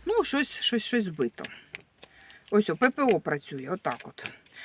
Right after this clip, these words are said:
І ще що, єдине, що уламок впаде і поламає. Що поламає? Те, що несе цінність. Тобто якусь річ,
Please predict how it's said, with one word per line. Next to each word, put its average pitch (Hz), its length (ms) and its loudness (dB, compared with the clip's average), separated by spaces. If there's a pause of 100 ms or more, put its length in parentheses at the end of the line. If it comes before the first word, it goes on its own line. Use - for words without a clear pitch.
(240)
І 233 200 6
ще 214 240 2
що, 160 120 -6
єдине, 269 460 4
що 214 340 0
уламок 269 720 4
впаде 185 840 4 (460)
і 262 280 6 (100)
поламає. 220 1160 8 (1900)
Що 262 320 2
поламає? 170 440 -2 (120)
Те, 392 180 6
що - 180 0
несе 226 420 2 (100)
цінність. 233 600 6
Тобто 180 200 6 (100)
якусь 240 600 -2
річ, 180 540 -4